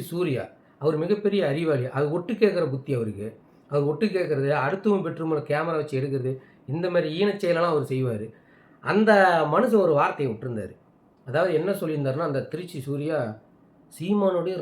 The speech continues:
ரகசிய வீடியோ ஒண்ணு என்கிட்ட இருக்குது, அது வந்து இப்ப நான் வெளியிட மாட்டேன், தேர்தல் நேரத்துல அதை வெளியிடுவேன் பாருங்க, அப்ப என்ன மாதிரி ஒரு கெட்ட பேர் சீமானுக்கு வரும்" அப்படின்னு அவன் சொல்லியிருந்தான்.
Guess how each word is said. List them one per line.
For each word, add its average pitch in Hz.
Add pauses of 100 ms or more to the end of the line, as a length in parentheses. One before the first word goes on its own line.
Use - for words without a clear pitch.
ரகசிய 240
வீடியோ 180
ஒண்ணு 147
என்கிட்ட 117
இருக்குது, 113 (640)
அது 131
வந்து 190
இப்ப 156
நான் 180
வெளியிட 170
மாட்டேன், 107 (440)
தேர்தல் 226
நேரத்துல 220
அதை 170
வெளியிடுவேன் 151
பாருங்க, 131
அப்ப 117 (160)
என்ன 170 (300)
மாதிரி 214 (120)
ஒரு 147 (920)
கெட்ட 147
பேர் 147
சீமானுக்கு 151
வரும்" 143
அப்படின்னு 147
அவன் 131
சொல்லியிருந்தான். 127